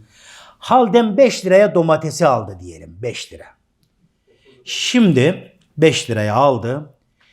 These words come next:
Gitti bir pazara yedi liraya satıyor. Çünkü her gün pazartesi pazarı, salı pazarı, çarşamba pazarı, perşembe pazarı biliyorsunuz bunları. Her mahallenin, her semtin pazarı ayrı gün. Her semtin fiyatı da ayrı.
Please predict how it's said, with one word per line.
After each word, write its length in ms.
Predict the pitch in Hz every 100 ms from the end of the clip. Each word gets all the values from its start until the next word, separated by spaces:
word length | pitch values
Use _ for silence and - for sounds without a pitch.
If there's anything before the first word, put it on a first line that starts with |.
| _
Gitti 360 | - - - 233
bir 200 | 240 196
pazara 340 | 170 156 170
yedi 320 | 208 190 180 175
liraya 280 | 151 143
satıyor. 400 | 127 120 113 104 95
Çünkü 320 | 175 180 175 175
her 200 | 165 240
gün 320 | 143 135 - - _ _
pazartesi 600 | 143 139 165 165 151 180
pazarı, 380 | 143 123 135 147
salı 340 | - 143 160
pazarı, 420 | 147 127 139 147
çarşamba 520 | - 139 127 151 151 151
pazarı, 420 | 143 127 143 143
perşembe 460 | 151 131 175 175
pazarı 320 | 147 143 151 165
biliyorsunuz 500 | 262 202 143 131 113
bunları. 440 | 113 101 95 - _ _ - _
Her 180 | - 269
mahallenin, 600 | 202 165 156 151 139 139
her 180 | 185 247
semtin 420 | 175 170 147 139
pazarı 360 | 156 185 180 220
ayrı 240 | 196 185
gün. 300 | 120 127 95 _ _ _ _ _
Her 160 | 202
semtin 400 | 190 208 208 220
fiyatı 380 | 185 202 202 -
da 80 | 185
ayrı. 360 | 160 135 107